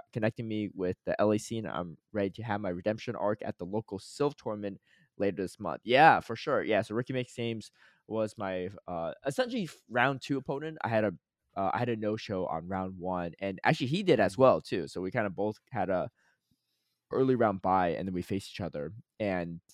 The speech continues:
Speaker 1: uh, he mentioned he was a fan of the podcast. Um, and, uh, game, game, game one was pretty close, actually. I think he was, like,
Speaker 2: Mm-hmm.
Speaker 1: one counter away from Psycho boosting my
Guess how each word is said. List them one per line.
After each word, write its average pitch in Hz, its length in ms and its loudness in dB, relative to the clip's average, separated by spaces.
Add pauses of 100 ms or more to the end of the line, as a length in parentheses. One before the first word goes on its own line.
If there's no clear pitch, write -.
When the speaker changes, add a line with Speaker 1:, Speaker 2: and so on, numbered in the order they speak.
(140)
Speaker 1:
uh, 80 220 -8
he 82 180 -10
mentioned 85 300 -8
he 90 60 -6
was 82 100 -8
a 82 60 -12
fan 87 280 -6
of 78 140 -10
the - 80 -12
podcast. 104 640 2 (1200)
Um, 78 460 -6 (200)
and, 80 360 -6 (180)
uh, 73 220 -8 (100)
game, 160 260 0 (140)
game, 165 320 0 (100)
game 156 380 -2
one 123 320 0
was 107 180 -6
pretty 208 280 0
close, 143 260 2
actually. 80 400 -4
I - 40 -10
think 110 120 -10
he 117 80 -8
was, 101 80 -8
like, 92 160 -4
Speaker 2:
Mm-hmm. 117 340 -16
Speaker 1:
one 110 260 -2
counter 104 240 -2
away 90 160 -2
from 82 140 -12
Psycho 87 300 -8
boosting 80 420 -10
my 76 280 -8